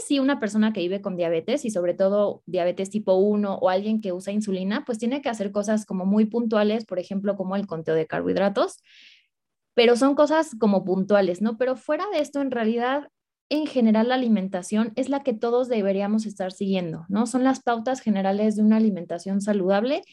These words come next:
que todos de-, deberíamos estar siguiendo de igual forma. Entonces, como nada más y dejar claro esto,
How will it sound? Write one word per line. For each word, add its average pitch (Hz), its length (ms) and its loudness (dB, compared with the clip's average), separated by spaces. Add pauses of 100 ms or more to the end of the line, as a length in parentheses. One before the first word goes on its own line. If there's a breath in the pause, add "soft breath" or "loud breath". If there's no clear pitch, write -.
(300 loud breath)
que 196 120 0
todos 247 500 4
de-, 226 140 0
deberíamos 202 520 4
estar 196 300 -2
siguiendo 202 380 -2
de 196 100 0
igual 180 300 0
forma. 170 320 -4
Entonces, 196 440 -4
como 190 200 0
nada 233 180 4
más 254 220 2
y 254 40 -2
dejar 214 380 2
claro 208 300 2
esto, 214 320 -4